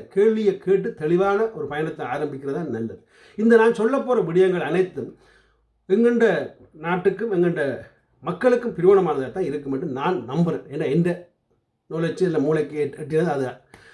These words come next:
So அப்படி கொஞ்சம் நிலையில ஐயா சொல்லியிருக்கிறார், யாழ்ப்பாணத்து ஒருக்கா எங்கள்கிட்ட தாங்கண்டு. ஐயா,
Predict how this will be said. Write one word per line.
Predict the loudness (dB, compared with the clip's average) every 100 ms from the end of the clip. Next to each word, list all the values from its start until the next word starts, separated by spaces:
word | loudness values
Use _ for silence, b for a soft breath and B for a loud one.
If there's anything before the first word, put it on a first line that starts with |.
| b
So | -2 -2 -6 _ _
அப்படி | 0 0 2
கொஞ்சம் | 2 2 0
நிலையில | 0 -2 -4
ஐயா | 0 2 4
சொல்லியிருக்கிறார், | 4 4 2 2 0 0
யாழ்ப்பாணத்து | 2 2 2 0 0 0 0
ஒருக்கா | 0 0 0
எங்கள்கிட்ட | 2 0 -2 -8 -8
தாங்கண்டு. | -4 -4 -4 -8 _ b b b
ஐயா, | 2 4